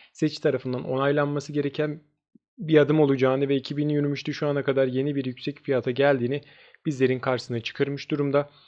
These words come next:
Artık, ıı, B T C koduyla E T F'nin resmi olarak tanındığı anlamına geliyor ve, e, BlackRock'un bir kayan yazı, bir D T C C listesi ve başlangıç dolar değeri ekledi, birçok kutucuk işaretleniyor diyerekten de karşımıza çıkan gelişmeler yaşanmış durumda.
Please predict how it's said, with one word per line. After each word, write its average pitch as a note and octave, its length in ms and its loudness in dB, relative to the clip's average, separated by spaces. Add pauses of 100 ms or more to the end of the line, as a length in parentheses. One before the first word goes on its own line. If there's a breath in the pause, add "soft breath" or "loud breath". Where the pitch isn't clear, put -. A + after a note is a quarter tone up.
(280 soft breath)
Artık, D#3+ 380 2
ıı, D#3 180 2
B D#3+ 160 6
T E3 160 2
C E3+ 160 2
koduyla D3 380 0
E C#3 120 4
T D3+ 120 -2
F'nin C#3+ 240 -2
resmi C#3 280 0
olarak C3+ 340 0
tanındığı C#3 360 -2
anlamına D3+ 420 -2
geliyor D3+ 340 -2
ve, D3+ 160 0 (360 loud breath)
e, A#2+ 340 2
BlackRock'un D#3 600 0
bir D3 240 0
kayan D3 340 0
yazı, C3+ 340 -2
bir C#3+ 220 -4
D B2+ 200 2
T C#3+ 160 -2
C C#3+ 200 -2
C D3 220 -2
listesi C3+ 460 -8
ve C3+ 120 0
başlangıç C#3+ 520 -2
dolar B2+ 360 0
değeri C3 240 2
ekledi, C#3 400 -4
birçok D3 340 -4
kutucuk C#3 380 -8
işaretleniyor C3+ 800 -2
diyerekten A#2+ 520 -2
de D#3 140 0 (280 loud breath)
karşımıza C#3 460 -2
çıkan D#3 340 -6 (220 soft breath)
gelişmeler C#3+ 540 0
yaşanmış C3 560 0
durumda. A2 320 -6